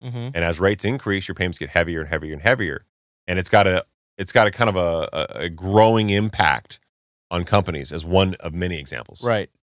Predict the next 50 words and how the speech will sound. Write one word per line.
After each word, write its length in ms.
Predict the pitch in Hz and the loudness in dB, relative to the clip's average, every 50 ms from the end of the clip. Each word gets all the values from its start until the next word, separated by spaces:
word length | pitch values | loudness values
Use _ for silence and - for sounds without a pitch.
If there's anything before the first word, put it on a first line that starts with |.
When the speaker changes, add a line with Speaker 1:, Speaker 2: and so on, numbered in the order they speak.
| _ _ - | _ _ -14
Speaker 1:
And 220 | 117 117 113 113 - _ - | -10 -10 -10 -10 -12 _ -12
to 120 | - - 120 | -6 -4 -4
your 100 | 110 104 | -4 -4
point, 400 | - - 170 180 170 135 104 98 | -4 -2 0 0 0 0 0 -2
so 220 | - 123 113 113 | -2 0 0 0
if 240 | 110 107 104 - - | 0 -2 -4 -8 -16
you 240 | - 110 107 113 110 | -14 -10 -8 -4 0
have 240 | 110 135 143 143 127 | 2 2 2 2 0
a 40 | |
line 220 | 117 120 117 113 110 | -2 -2 -2 -2 -4
of 60 | 107 | -6
credit 300 | - - 123 110 107 104 | -6 -4 -4 -4 -4 -6
to 100 | - - | -8 -12
better 380 | 101 95 - 113 113 113 120 117 | -12 -6 -2 -2 0 0 0 -4
use 580 | 107 98 101 107 110 113 113 110 107 104 - - _ _ _ _ _ _ _ _ | -6 -8 -8 -6 -4 -4 -4 -4 -6 -8 -10 -14 _ _ _ _ _ _ _ _
the 140 | - 104 98 | -12 -12 -10
cash 400 | - - - 120 117 117 - - | -2 2 4 4 6 4 2 -2
that 180 | 110 104 - - | -6 -8 -10 -10
you 100 | 107 104 | -8 -2
have 380 | 101 120 131 131 110 104 104 107 | 0 2 2 2 2 0 -2 -6
to 100 | - 113 | -8 -10
Speaker 2:
Mm-hmm. 140 | 107 98 85 | -10 -10 -10
Speaker 1:
deploy 240 | 78 101 113 110 107 | -6 -4 -4 -4 -4
in 100 | 104 101 | -4 -6
something 300 | - - 104 95 98 104 | -6 -6 -6 -6 -6 -6
else 240 | 107 107 107 - 101 | -4 -4 -4 -4 -6
as 100 | 92 95 | -8 -10
an 80 | 92 | -10
investment 400 | 95 95 101 107 107 - 113 107 | -10 -8 -6 -6 -6 -6 -8 -8
or 120 | 101 104 - - _ _ - | -10 -10 -12 -16 _ _ -16
to 80 | - 110 | -8 -2
help 200 | 117 113 104 113 | -2 -2 -2 -2
grow 240 | 113 113 110 110 107 | -4 -2 -2 0 0
your 160 | 104 101 98 | -2 -4 -4
company, 540 | - - 147 160 147 120 107 104 104 127 139 _ _ _ _ _ _ _ _ - | -2 -2 -2 -2 -2 -6 -8 -6 -8 -8 -10 _ _ _ _ _ _ _ _ -2
well, 260 | 113 113 113 113 107 | 0 2 2 2 2
if, 140 | 110 110 - - _ - | 0 -2 -6 -10 _ -6
if 200 | 123 110 - - | -6 -6 -4 -2
you're 200 | 120 127 127 127 | -2 0 0 2
not, 340 | 131 127 123 123 120 117 - _ _ _ _ _ _ _ - | 4 4 6 6 4 2 0 _ _ _ _ _ _ _ -10
you 100 | 120 110 | -8 -6
know, 220 | 107 101 98 82 - _ _ _ _ _ _ _ | -4 -4 -6 -8 -12 _ _ _ _ _ _ _
careful 440 | - - 151 151 180 165 - 127 110 | -2 2 4 4 4 2 0 -2 -2
and 100 | 107 104 | -2 -2
safe 320 | - - 139 151 151 139 - | -2 0 2 2 2 2 0
with 140 | 113 104 | -4 -2
how 180 | 110 - 131 131 | 2 4 4 4
much 260 | 127 120 120 113 - | 4 2 -2 -2 -4
you 80 | 113 107 | -8 -8
deploy 480 | 107 98 - - 170 185 175 139 135 | -10 -10 -8 -2 0 2 4 2 2